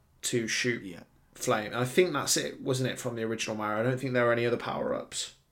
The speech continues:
Speaker 2: I think so. I think those were, were, those were the, the key three.
Speaker 1: Yeah. Whereas in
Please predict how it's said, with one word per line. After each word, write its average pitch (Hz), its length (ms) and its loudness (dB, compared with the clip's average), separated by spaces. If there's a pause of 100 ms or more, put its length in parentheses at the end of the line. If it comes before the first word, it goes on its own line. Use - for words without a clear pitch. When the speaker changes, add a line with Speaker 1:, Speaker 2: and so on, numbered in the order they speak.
(380)
Speaker 2:
I 120 160 -2
think - 300 -8
so. 85 280 -10
I 101 100 -12
think 101 120 -10
those 95 240 -10
were, 90 140 -12
were, 95 240 -10
those 95 260 -8
were 92 80 -12
the, 92 300 -14 (580)
the - 80 -14
key 196 560 -14 (400)
three. 90 380 -14 (180)
Speaker 1:
Yeah. 117 340 6 (680)
Whereas 147 1000 8 (720)
in 175 480 6